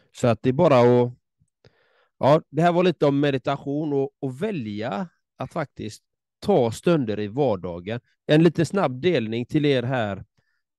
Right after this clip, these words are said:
eh, kring, eh, ta stunder i vardagen, som det står i boken här.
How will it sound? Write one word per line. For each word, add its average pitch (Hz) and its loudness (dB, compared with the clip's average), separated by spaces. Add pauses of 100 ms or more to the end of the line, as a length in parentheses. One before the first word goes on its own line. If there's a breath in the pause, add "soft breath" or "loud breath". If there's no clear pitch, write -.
(240)
eh, 104 -6
kring, 107 -2
eh, 101 -6
ta 143 0
stunder 113 -6
i 104 -6
vardagen, 98 -8
som 117 -8
det 110 -6
står 107 -6
i 127 -4
boken 113 -10
här. 92 -8